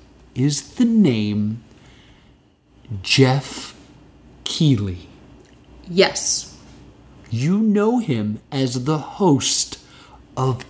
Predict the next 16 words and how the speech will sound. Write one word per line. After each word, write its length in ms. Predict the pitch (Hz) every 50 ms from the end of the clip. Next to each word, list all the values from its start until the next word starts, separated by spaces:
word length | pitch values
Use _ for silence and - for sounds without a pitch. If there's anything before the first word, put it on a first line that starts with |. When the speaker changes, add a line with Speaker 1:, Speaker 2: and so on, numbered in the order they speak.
| - - -
Speaker 1:
every 560 | 131 147 160 165 160 - 185 196 202 202 196
video 600 | 185 156 143 160 160 160 170 165 170 160 156 151 143
game 380 | 131 139 139 135 135 135 135
thing 460 | 131 - - 143 131 127 127 127 127 -
ever 500 | - 123 123 113 101 117 113 104 98 98 - - -
after 600 | 113 113 113 107 - - - 127 120 120 117 113 117 123 117
G 320 | 101 - - 117 113 110 107
four 320 | - - 113 101 104 101
shut 320 | 92 - - 98 - - -
down. 300 | - 95 90 87 101 113 -
Hell, 400 | - 214 269 262 202 - - - - -
he 140 | - 233
was 200 | 269 285 285 214 190
on 380 | - 147 190 254 294 262 175
G 200 | 120 107 120 107
four. 360 | 95 - - 123 - - -